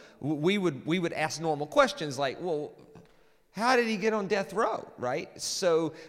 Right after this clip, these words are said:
Paul's on death row, and he's, he's going to die. He's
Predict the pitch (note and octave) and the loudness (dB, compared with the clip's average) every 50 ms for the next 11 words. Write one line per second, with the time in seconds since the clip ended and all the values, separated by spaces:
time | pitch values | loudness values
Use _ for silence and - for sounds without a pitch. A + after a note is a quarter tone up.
0 | - - - - G#3+ A3 A3+ B3+ B3 A#3+ B3 A3+ G3 G#3 F#3+ G3 G3 - C3+ B2 | -20 -18 -6 0 4 4 6 6 4 2 0 0 0 0 -2 -2 -2 -2 -2 -2
1 | A2 G2+ C3+ D3 - - - - - _ - - F3 F3 E3+ F3 F#3+ F3+ D#3 - | 0 -2 -4 -8 -12 -18 -20 -20 -20 _ -4 -2 0 0 0 0 -2 -2 -4 -6
2 | - - D3+ D#3+ D#3 C#3 F3+ F3+ F3+ F3 E3 D3+ - D3 A#2+ B2 G2 C2 A#1 - | -6 -4 -4 -4 -2 -2 -4 -4 -4 -4 -6 -6 -6 -4 -2 -2 -4 -4 -6 -8
3 | B2 B2+ A#2 - | -8 -8 -8 -8